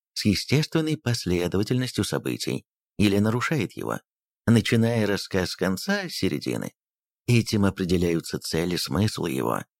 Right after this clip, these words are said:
в системе произведения. У Чехова находим эпизоды иного типа. В первой главе повести «Моя жизнь» идёт разговор героя с сестрой.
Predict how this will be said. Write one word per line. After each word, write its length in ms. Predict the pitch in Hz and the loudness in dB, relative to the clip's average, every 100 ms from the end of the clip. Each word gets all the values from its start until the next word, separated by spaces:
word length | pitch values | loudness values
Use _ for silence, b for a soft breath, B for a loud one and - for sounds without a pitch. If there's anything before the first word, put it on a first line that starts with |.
| _ | _
в 80 | |
системе 500 | 110 92 - 135 156 | 0 0 2 0 2
произведения. 800 | 147 143 135 143 151 - 67 60 - _ _ _ _ | -2 -2 -2 -2 -2 -2 -4 -8 -12 _ _ _ _
У 80 | 190 | 0
Чехова 460 | - 226 - 180 | 2 0 0 -2
находим 580 | 160 127 - 165 143 135 | 0 -2 0 0 2 0
эпизоды 640 | 113 92 82 95 120 95 82 | 0 -2 0 0 2 2 0
иного 380 | 64 87 80 64 | -2 -2 -2 -4
типа. 460 | - 62 - 50 - _ _ _ _ _ _ _ _ | -4 -6 -4 -6 -8 _ _ _ _ _ _ _ _
В 200 | 107 95 | 4 4
первой 340 | - 120 107 98 | 4 4 4 2
главе 300 | 101 110 101 | 2 2 0
повести 460 | 117 95 - - | 0 0 -2 0
«Моя 300 | 92 95 92 | 2 4 2
жизнь» 560 | 87 135 151 120 113 85 - _ | 2 0 0 2 2 0 -6 _
идёт 320 | 123 107 139 | -2 0 -2
разговор 460 | 117 107 104 113 113 | 0 0 0 0 0
героя 380 | 92 104 110 85 | 0 2 2 0
с 40 | |
сестрой. 520 | - 87 - 67 57 | -2 -6 -4 -6 -6